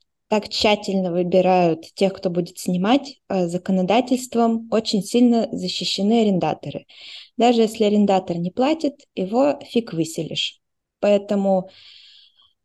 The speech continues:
арендодатель всячески пытается обезопасить себя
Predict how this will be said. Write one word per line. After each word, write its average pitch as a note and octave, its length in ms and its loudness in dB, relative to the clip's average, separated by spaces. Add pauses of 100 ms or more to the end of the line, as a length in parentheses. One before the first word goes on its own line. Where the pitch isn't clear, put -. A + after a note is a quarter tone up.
арендодатель A#3+ 920 4
всячески - 560 -2
пытается G#3+ 680 -2
обезопасить G3 720 -2
себя G3 460 2